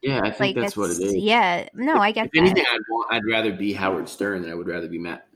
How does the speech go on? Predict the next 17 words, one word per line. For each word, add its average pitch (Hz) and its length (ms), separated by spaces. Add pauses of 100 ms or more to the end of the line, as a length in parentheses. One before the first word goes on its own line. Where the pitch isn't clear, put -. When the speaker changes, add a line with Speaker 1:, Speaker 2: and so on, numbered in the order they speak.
(120)
Speaker 1:
instead 95 340
of 85 80
Matthew 82 300
McConaughey. 95 320
Like, 73 160
I'd 120 220
rather - 160
Speaker 2:
Oh, - 40
Speaker 1:
be 202 60
Speaker 2:
yeah. 226 180
Speaker 1:
the 98 60
person 92 200
getting 87 120
to - 420
talk - 260
to 98 100
them, 80 400